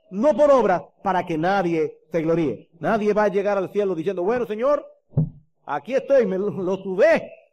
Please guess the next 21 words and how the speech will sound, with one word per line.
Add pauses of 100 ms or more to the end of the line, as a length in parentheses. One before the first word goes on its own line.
(120)
pero
me
la
gané". (300)
No,
no,
no,
nadie
se
la
va
a
sudar,
nadie
se
la
va
a
ganar.
Es
gratis.